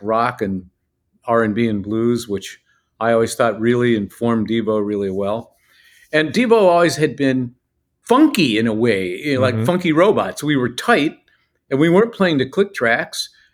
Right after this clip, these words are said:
Speaker 1: and yet we sounded like a machine without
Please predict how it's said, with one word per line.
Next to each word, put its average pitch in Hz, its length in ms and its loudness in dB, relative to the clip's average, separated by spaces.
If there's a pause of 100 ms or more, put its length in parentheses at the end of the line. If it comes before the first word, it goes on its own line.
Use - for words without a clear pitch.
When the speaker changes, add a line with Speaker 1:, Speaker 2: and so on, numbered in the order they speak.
(180)
Speaker 1:
and 156 180 2
yet 170 360 0 (640)
we 151 240 2
sounded 220 460 4
like 156 200 2
a 147 40 0
machine 151 540 -2
without 147 400 -2